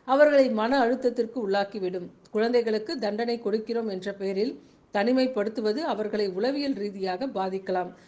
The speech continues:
பெற்றோர்கள் குழந்தைகளுக்கு பொய்யான வாக்குறுதிகளை கொடுத்து பின் அதை நிறைவேற்றவில்லை என்றால் அவர்களின் நம்பிக்கை பெரிதளவில் குறையும்.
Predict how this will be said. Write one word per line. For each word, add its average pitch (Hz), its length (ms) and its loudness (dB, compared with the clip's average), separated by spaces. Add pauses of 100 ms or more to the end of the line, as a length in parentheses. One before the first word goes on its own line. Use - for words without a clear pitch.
(200)
பெற்றோர்கள் 330 580 2
குழந்தைகளுக்கு 262 640 2
பொய்யான 269 480 0
வாக்குறுதிகளை 233 720 0
கொடுத்து 220 400 -2
பின் 269 220 -2
அதை 208 240 2
நிறைவேற்றவில்லை 226 840 0
என்றால் 196 420 0 (300)
அவர்களின் 311 500 4
நம்பிக்கை 269 500 0
பெரிதளவில் 254 640 2
குறையும். 208 420 -2